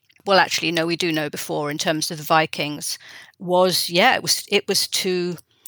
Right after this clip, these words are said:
to try very hard to make sure talk about choice, that we went to heaven. That was the point of it. And that meant atoning for your sins.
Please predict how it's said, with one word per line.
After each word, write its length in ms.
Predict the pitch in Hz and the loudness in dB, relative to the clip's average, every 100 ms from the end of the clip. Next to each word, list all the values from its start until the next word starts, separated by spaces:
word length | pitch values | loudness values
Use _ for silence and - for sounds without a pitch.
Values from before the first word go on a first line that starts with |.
| - - _ _ _ | -20 -20 _ _ _
to 160 | - 196 | -6 -4
try 320 | - 196 180 | -2 2 4
very 400 | 175 190 185 202 | 4 4 4 4
hard 440 | 175 190 202 170 165 | 2 4 6 4 4
to 100 | - | 0
make 200 | 185 185 | 0 0
sure 580 | - - 214 139 165 269 - - - _ _ _ _ _ _ _ _ | -2 0 2 2 0 0 -6 -20 -20 _ _ _ _ _ _ _ _
talk 140 | - 190 | -10 -2
about 220 | - - | 0 0
choice, 540 | - 180 160 208 - - - - _ | -2 0 -2 -2 -8 -12 -20 -20 _
that 160 | 190 180 | 2 2
we 80 | 180 | 4
went 200 | 208 180 | 2 2
to 60 | |
heaven. 340 | 190 277 135 139 | 2 2 -2 0
That 180 | 180 - | 0 2
was 520 | 180 190 156 - - - _ - | 0 0 0 -2 -4 -12 _ -2
the 180 | 175 | 0
point 320 | 196 202 185 - | 0 0 -2 -4
of 80 | |
it. 340 | - - - - - - - - | -8 -8 -8 -10 -12 -16 -18 -2
And 180 | 190 190 | 2 4
that 160 | 180 | 2
meant 600 | 185 170 170 151 - - - - | 2 0 0 -2 -2 -4 -6 -10
atoning 460 | - - 175 165 165 | -2 0 0 -2 -4
for 140 | - | -4
your 140 | 160 | -2
sins. 680 | 156 - 151 151 190 240 - | -2 0 -2 -2 -4 -4 -6